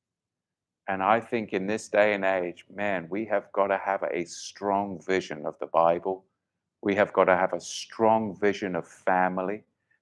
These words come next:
We have got to have a strong vision on how we order and structure our lives, in righteousness, in holiness, in sanctification, because we are living on the set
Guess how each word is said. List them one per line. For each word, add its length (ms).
We 120
have 200
got 140
to 100
have 200
a 60
strong 880
vision 460
on 140
how 680
we 380
order 640
and 160
structure 800
our 300
lives, 640
in 100
righteousness, 1120
in 180
holiness, 880
in 120
sanctification, 1400
because 440
we 260
are 320
living 580
on 160
the 100
set 640